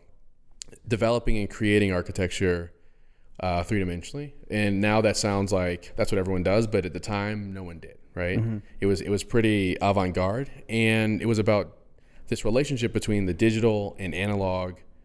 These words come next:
Speaker 1: um, development of architecture. And that's exactly how Santiago worked. So, you know, I shared that with them during my interview. I got hired.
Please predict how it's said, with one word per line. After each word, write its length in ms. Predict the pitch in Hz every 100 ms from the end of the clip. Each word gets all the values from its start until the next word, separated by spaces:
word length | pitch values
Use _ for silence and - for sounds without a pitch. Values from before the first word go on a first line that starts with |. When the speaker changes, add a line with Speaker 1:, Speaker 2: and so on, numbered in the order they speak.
| - - 87
Speaker 1:
um, 560 | 92 90 87 85 82 - -
development 380 | 101 92 92
of 60 | 90
architecture. 520 | 143 - - - - - - - -
And 200 | 120 113
that's 180 | 113 -
exactly 360 | 101 101 101 95
how 140 | 90
Santiago 480 | - 87 92 87 82
worked. 300 | - - -
So, 400 | - 92 90 87 - - - - - - -
you 80 | 101
know, 100 | 90
I 60 | 90
shared 320 | - 127 113
that 160 | 92 90
with 360 | 104 - -
them 340 | 113 104 107 104
during 180 | 113 104
my 100 | 98
interview. 480 | 98 101 98 95 98 -
I 100 | 110
got 160 | 104 104
hired. 460 | 110 101 101 101